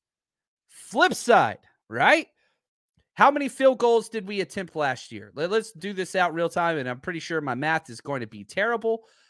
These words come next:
That's okay. We're, we're gonna figure this out. Uh, maybe it won't let me. Come on, Pro Football Reference. How many field goals did the forty-niners attempt last year? Okay. So if we're just looking at what he did last year, good gosh,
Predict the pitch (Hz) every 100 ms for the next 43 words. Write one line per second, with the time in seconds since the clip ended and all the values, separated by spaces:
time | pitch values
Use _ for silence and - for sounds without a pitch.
0 | _ - 117 156 170 170 160 135 110 98
1 | 120 147 156 170 - - 165 156 131 -
2 | 101 - _ - 120 120 139 135 123 110
3 | 107 104 104 - 160 107 - 107 107 95
4 | 95 101 - 95 - - _ _ 190 247
5 | 247 - 208 196 156 135 117 127 190 -
6 | _ _ _ _ _ _ _ - - 135
7 | 160 143 - 185 202 190 165 151 139 135
8 | - _ _ _ - 127 - 151 - 110
9 | 101 - - 95 - _ _ _ 98 -
10 | 135 170 - _ _ _ _ - 208 156
11 | 85 - _ - 139 135 160 202 233 214
12 | 202 214 - 180 160 156 151 - 131 165
13 | 160 185 160 180 143 127 139 160 165 -
14 | 135 113 110 160 135 120 120 -